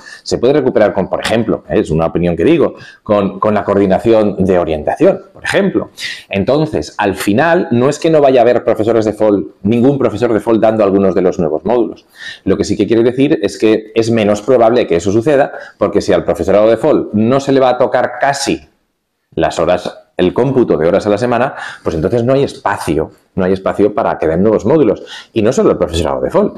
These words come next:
a cualquier especialidad que no le toquen las horas semanales, pues no va a poder dar los nuevos módulos. No es que no pueda, es que no le caben las horas a la semana, ¿de acuerdo? Mientras que aquellas especialidades que hayan sido, si queréis decirlo así, entrecomillado, más perjudicadas, si lo queremos decir así,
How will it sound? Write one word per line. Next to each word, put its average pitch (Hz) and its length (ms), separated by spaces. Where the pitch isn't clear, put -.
a - 140
cualquier 160 320
especialidad 160 580
que 107 80
no 104 140
le - 240
toquen 120 480
las - 180
horas 127 240
semanales, 160 500
pues 80 220
no 98 100
va 190 120
a - 80
poder 90 240
dar 90 100
los 82 180
nuevos 73 240
módulos. 127 440
No 151 80
es - 60
que 202 80
no 139 120
pueda, 147 340
es 87 120
que 104 120
no 101 100
le 123 100
caben 107 320
las 82 200
horas 78 240
a 65 60
la 65 100
semana, - 420
¿de - 80
acuerdo? 107 420
Mientras 127 340
que 117 80
aquellas 127 320
especialidades 139 680
que 92 100
hayan 101 280
sido, 117 260
si 98 100
queréis 101 220
decirlo 104 280
así, 101 160
entrecomillado, 98 600
más - 360
perjudicadas, 98 1080
si 90 120
lo 80 80
queremos 90 260
decir 92 220
así, 123 240